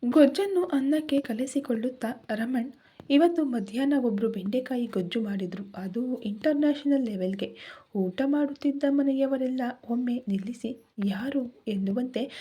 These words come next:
ರಮಣನ ಮುಖ ನೋಡಿ, ಮತ್ತೆ ರಾಧಾ ಮುಖವನ್ನು "ಇವಳಾ?" ಎನ್ನುವಂತೆ ನೋಡಿದಾಗ, ಆಗ ಅವನಿಗೆ ಭಯವಾಯಿತು.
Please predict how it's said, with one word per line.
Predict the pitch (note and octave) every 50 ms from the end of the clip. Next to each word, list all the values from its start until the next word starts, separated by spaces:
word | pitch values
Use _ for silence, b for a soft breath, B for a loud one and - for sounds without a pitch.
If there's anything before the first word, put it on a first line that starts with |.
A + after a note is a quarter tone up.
| B B B B
ರಮಣನ | C4 B3+ C4+ C4+ C4+ C#4+ D#4+ E4 F4 E4 D4+ D4
ಮುಖ | B3 A3+ A3 G3+ - C4 C4
ನೋಡಿ, | A#3 A3+ A3 G3+ G3 G3 - - - _ _ _ _ _ _ -
ಮತ್ತೆ | G3+ G3+ G3 G3+ - - C4+ B3+
ರಾಧಾ | - - - G3+ G#3 G3+ G3 F#3+ F#3 A3+ C#4
ಮುಖವನ್ನು | C#4 C4 B3+ B3+ - G#3+ G3+ G3 G#3 A3 G#3 G3 - - - _ _ _ - -
"ಇವಳಾ?" | G3 F#3+ G3+ A#3+ C4 A#3+ G3+ F3+ - - _ _ -
ಎನ್ನುವಂತೆ | B3+ C4+ C#4 C#4 A#3+ G#3+ G3 G3 G3 G3 F3
ನೋಡಿದಾಗ, | E3+ E3 D#3 E3 E3+ G#3+ B3 C4+ C4 A#3+ A#3 C#4+ E4+ - - _ _ _ _ _ _ _ _ _ _ _ _ _ _ _ b b b b b b b b b - -
ಆಗ | G#3+ G3 G3 G3+ G3 C4 A#3 G#3 B3 - - _ _ _ -
ಅವನಿಗೆ | A#3+ A#3+ C#4 C#4+ D4+ C#4 - B3+
ಭಯವಾಯಿತು. | B3+ - C#4 B3 G#3+ G3 G3 F#3+ F#3+ F#3 F#3+ - - - - - _